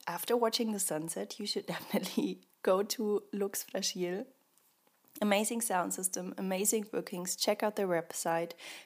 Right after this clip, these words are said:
check out my articles about my Lisbon trip, and check out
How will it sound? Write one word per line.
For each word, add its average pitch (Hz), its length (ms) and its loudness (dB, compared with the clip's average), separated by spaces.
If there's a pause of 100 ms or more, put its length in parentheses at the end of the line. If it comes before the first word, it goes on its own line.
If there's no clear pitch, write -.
(100)
check 247 200 4
out 269 180 4
my 240 120 6
articles 185 720 2
about - 280 0
my 190 120 -2
Lisbon 175 540 -4
trip, - 400 -8
and 180 160 -8
check 185 240 -4
out 170 280 -2